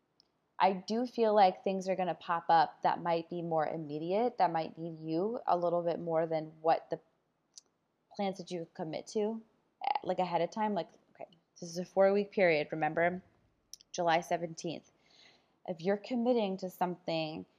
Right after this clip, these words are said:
within the first week of July, right, and it's now gonna be, what, June twentieth or something,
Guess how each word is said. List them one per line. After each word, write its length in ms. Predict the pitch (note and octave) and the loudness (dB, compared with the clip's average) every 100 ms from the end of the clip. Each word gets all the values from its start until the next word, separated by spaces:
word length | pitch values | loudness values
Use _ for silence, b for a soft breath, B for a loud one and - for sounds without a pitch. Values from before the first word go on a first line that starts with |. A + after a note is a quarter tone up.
| _ _ _ | _ _ _
within 340 | F3+ G3 F#3+ F3 | -2 0 0 -2
the 80 | |
first 520 | D#3+ - F3+ A3+ - G3+ E3+ | -2 0 2 0 -4 -16 -8
week 240 | F3+ F#3+ | -6 -4
of 220 | G3+ F#3 | -6 -6
July, 800 | - F#3 F3 G3 F#3 D3+ D3 E3 - _ _ _ D#3+ | -2 0 4 4 6 4 2 0 -8 _ _ _ 2
right, 300 | D#3 E3 E3 | 4 4 2
and 140 | E3+ | 0
it's 260 | E3 E3 - | 0 -2 -4
now 320 | E3+ D3+ D#3+ | 0 2 2
gonna 160 | F3+ E3+ | 2 0
be, 260 | E3 D3+ - | -2 -6 0
what, 240 | D3+ - | 0 0
June 260 | - D#3 D#3 | -6 -6 -6
twentieth 420 | - D3+ C#3+ E3 | -6 -6 -4 -4
or 100 | F#3 | -4
something, 580 | F#3+ G3+ G#3 G#3 G#3 | -4 -6 -2 0 0